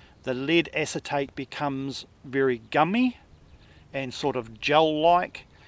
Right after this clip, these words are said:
and then as long as we're very careful not to burn it, it, in the end it turns into a kind of a waxy substance.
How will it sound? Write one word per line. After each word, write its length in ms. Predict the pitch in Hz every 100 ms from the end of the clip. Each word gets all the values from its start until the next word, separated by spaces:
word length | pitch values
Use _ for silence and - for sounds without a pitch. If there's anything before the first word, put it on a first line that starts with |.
| - -
and 240 | 131 131
then 300 | 131 143 135
as 140 | 131 -
long 240 | 156 170
as 80 | 131
we're 200 | 147 139
very 240 | 131 139
careful 440 | 123 156 147 - 135
not 200 | 139 -
to 80 | 135
burn 280 | 117 165 175
it, 220 | 175 - - - - -
it, 200 | 127 131 -
in 140 | 147
the 120 | 139 143
end 200 | 151 151
it 120 | 131
turns 320 | - 147 139 139
into 320 | 127 107 123
a 40 |
kind 300 | - 131 127
of 80 | 117
a 60 | 113
waxy 600 | 110 123 117 - 131 110
substance. 800 | - 113 110 - 101 - -